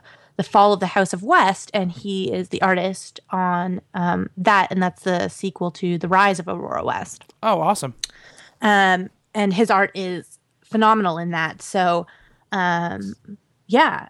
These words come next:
Speaker 1: I, I thought that he did a great job, um,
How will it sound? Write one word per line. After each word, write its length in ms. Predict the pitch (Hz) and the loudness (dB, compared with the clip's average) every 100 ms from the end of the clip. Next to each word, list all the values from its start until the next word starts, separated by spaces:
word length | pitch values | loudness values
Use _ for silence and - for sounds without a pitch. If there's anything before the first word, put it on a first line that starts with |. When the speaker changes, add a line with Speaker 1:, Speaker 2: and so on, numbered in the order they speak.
| - | -4
Speaker 1:
I, 340 | 196 180 190 | 0 2 0
I 40 | 185 | 0
thought 340 | 196 175 - | 2 2 2
that 380 | 185 175 175 - _ _ _ | 0 2 0 -8 _ _ _
he 160 | - 208 | -8 -2
did 120 | 190 | -2
a 40 | |
great 240 | 180 180 156 | -2 -6 -2
job, 360 | 170 160 - - _ _ _ _ - | 0 0 -2 -14 _ _ _ _ -4
um, 580 | 175 165 160 170 190 | -2 -2 -2 -4 -8